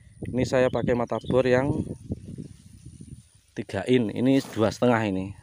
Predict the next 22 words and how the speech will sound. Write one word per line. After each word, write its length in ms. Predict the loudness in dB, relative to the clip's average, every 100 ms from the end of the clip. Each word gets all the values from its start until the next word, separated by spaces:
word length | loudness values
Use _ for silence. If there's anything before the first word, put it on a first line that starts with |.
| -14
Ini 480 | -6 -2 -2 -2 -8 -12
mata 240 | -8 -2 -2
bor 320 | 2 2 2
kepepet 560 | -4 0 0 0 0 0
ini, 160 | -4
saudara. 320 | -4 -6 -8 -10 -12 -18 -18 -20 _ -20 _ -14 -12 -10
Jadi, 160 | -12 -10
tapi 160 | -8 -6
sering 240 | -2 0 0
kepake. 480 | -2 -4 -6 -10 -10 -14 -14 -14 -16 -18 -20 -20 -20 -14 -14 -14 -18 -20 -20 -14
Nanti 320 | -10 -6 -4
kalau 240 | -4 -4 -8
sudah 240 | -2 -2 -2 -16 -20 -20 -20 _ _ _ _ -8
dapat 240 | -2 -2
satu 320 | 0 0 0
pipa 320 | -4 0 2
ini 320 | 2 2 0 -2
ya, 80 |
saudara, 480 | -4 -4 -4 -4 -8 -14 -20 _ -20 -18 -14 -10
saya 320 | -4 -4 -4
video 240 | -8 -8
lagi. 480 | -8 -10 -14 -18 -20